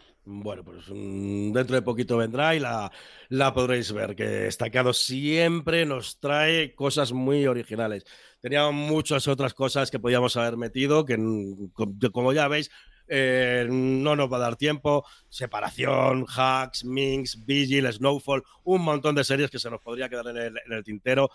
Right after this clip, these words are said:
Somebody Somewhere, La Edad Dorada, Julia, In My Skin, Mayor of Keystone, Pachinko, que me ha vuelto loco. Pero, mm, ya invitaremos a Paul y haremos otro repasito. Eh, <laughs> bueno, pues estamos llegando al final del programa.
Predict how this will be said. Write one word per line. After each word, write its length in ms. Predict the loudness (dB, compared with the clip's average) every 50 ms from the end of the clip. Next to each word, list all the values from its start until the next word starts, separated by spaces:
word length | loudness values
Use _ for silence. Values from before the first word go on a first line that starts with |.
| -6 _ _
Somebody 420 | -6 -4 -2 0 2 2 2 2
Somewhere, 680 | 0 0 -2 -2 -2 -2 -2 0 2 2 2 2 0 -4 -8 -16 -20 -10 _
La 120 | 0 2
Edad 200 | 4 4 4 2 2
Dorada, 600 | -2 -2 0 2 2 2 2 4 2 2 2 0 -4 -10 _ _ _
Julia, 640 | _ -10 -4 -2 0 2 2 2 2 2 2 0 -2
In 120 | -4 -6 -6
My 140 | -6 -6 -8
Skin, 440 | -6 -2 0 2 2 2 2 0
Mayor 320 | 0 -2 -2 0 -2 -2 -6
of 100 | -8 -12 -4
Keystone, 640 | _ 2 2 2 0 0 0 2 2 2 0 -2 -6 -8 _
Pachinko, 840 | -2 -2 -2 -2 -2 -2 0 0 2 2 2 0 0 2 2 2 4
que 100 | 4 2
me 60 | 2
ha 40 | 2
vuelto 340 | 2 2 0 -2 -4 -4
loco. 440 | -2 0 0 0 -2 -2 -4 -4 -6 -8 _ _ _ _
Pero, 420 | -2 0 2 2 2 2 0 -2 -8
mm, 920 | -10 -8 -8 -6 -6 -6 -4 -4 -4 -4 -4 -2 -2 -2 0 0 0 -2 0
ya 240 | 2 4 4 4 4 2
invitaremos 460 | -2 -2 0 0 0 0 0 0 0
a 80 | -2 -2
Paul 360 | 2 2 4 4 2 2 -4
y 80 | _ -6
haremos 340 | -4 -4 -4 -6 -8 -10 -12
otro 180 | -14 -14 -14 -12
repasito. 580 | -12 -12 -12 -12 -14 -14 -14 -14 -14 -14 -16 -16 -16 -18 -18 -18 -14 -6
Eh, 240 | -2 0 2 2 0
<laughs> 640 | 0 0 0 0 0 -2 -4 -2 -2 -4 -4 -4 -8 -12 -14 -16 -18 -20 -20 _
bueno, 300 | -2 0 0 2 0 -2 -4 -10 -14
pues 280 | -12 -12 -12 -12 -14 -14
estamos 400 | -14 -14 -6 -4 -2 0 2 2
llegando 240 | 2 2 4 2 2
al 80 | 2
final 200 | 2 2 2 2
del 120 | 2 2 2
programa. 500 | 0 0 0 2 2 2 2 2 2